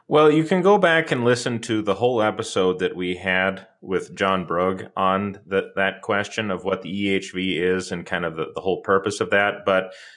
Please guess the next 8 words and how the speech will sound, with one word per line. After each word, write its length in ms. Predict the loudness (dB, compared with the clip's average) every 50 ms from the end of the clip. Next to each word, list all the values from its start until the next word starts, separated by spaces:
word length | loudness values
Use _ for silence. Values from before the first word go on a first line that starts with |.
| -20 _ _
it's 280 | 2 2 2 2 2
a 340 | 2 4 4 4 4 2 0
translation 720 | -4 -6 -4 -2 -2 -2 0 2 2 2 2 0 -2 -6 -6
produced 480 | -6 -6 -4 -2 -2 -2 -2 -4 -4
by 160 | -2 -2 0
the 80 | 0 0
Wisconsin 640 | -2 -4 -4 -4 -4 -2 0 0 -2 -4 -6 -10 -10
Synod, 480 | -8 -6 -4 -2 0 0 -2 -2 -6